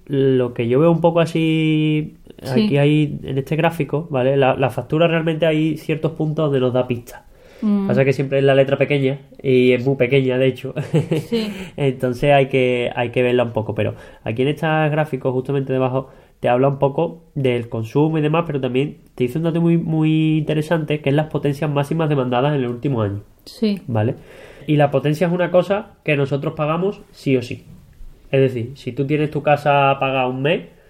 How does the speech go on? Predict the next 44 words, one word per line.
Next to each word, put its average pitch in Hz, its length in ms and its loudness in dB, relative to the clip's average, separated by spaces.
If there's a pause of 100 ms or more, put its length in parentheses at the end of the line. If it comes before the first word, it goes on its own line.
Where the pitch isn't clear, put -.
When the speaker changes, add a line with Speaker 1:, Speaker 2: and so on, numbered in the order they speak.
(300)
Speaker 1:
no 139 180 2
te 147 80 2
van 143 100 2
a 139 80 2
cobrar 127 220 2
cero 120 240 -2
euros, 101 280 -8
te 113 100 -2
van 117 120 0
a 117 80 0
cobrar 113 220 0
la 117 120 2
potencia, 156 420 0
Speaker 2:
La 202 60 -2
potencia. 190 220 -6
Speaker 1:
que 120 220 2
en 113 80 2
este 117 220 -2
caso 123 260 0
son 123 1300 2
siete 127 340 2
treinta 117 300 -4
y 113 40 -6
tres, - 180 -14 (360)
¿vale? 107 220 0
Speaker 2:
Mm. 175 180 -8 (300)
Speaker 1:
Entonces, 120 320 -2 (240)
la 123 160 0
idea 160 320 4
es 165 100 0
esa 165 160 -2
potencia 147 360 -2
ajustarla 135 420 0
al 113 100 -2
máximo 120 460 -2
a - 20 -4
nuestro 117 240 -6
consumo 139 460 -2 (500)
para 120 300 2
no 131 320 0 (140)
estar 113 180 -2
pagando 131 320 4
de 113 80 0
más. - 340 -4